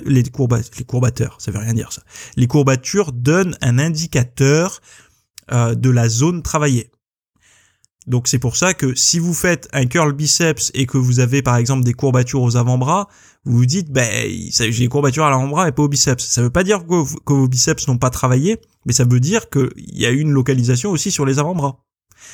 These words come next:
Si vous faites des squats et que vous avez des grosses courbatures aux ischios et aux fessiers, ça veut dire que vos fessiers ont été ciblés et vos ischios aussi, mais peut-être aussi vos quadriceps. Le but, c'est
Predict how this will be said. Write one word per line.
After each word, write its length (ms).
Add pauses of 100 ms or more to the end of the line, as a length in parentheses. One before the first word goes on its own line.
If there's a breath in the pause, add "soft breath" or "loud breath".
(160 loud breath)
Si 180
vous 140
faites 240
des 100
squats 320
et 80
que 60
vous 120
avez 100
des 100
grosses 280
courbatures 680 (200)
aux 140
ischios 460
et 80
aux 40
fessiers, 480
ça 160
veut 120
dire 280
que 120
vos 200
fessiers 360
ont 100
été 180
ciblés 440
et 80
vos 120
ischios 320
aussi, 300 (340 loud breath)
mais 140
peut-être 460
aussi 180
vos 100
quadriceps. 600 (340 loud breath)
Le 140
but, 260
c'est 380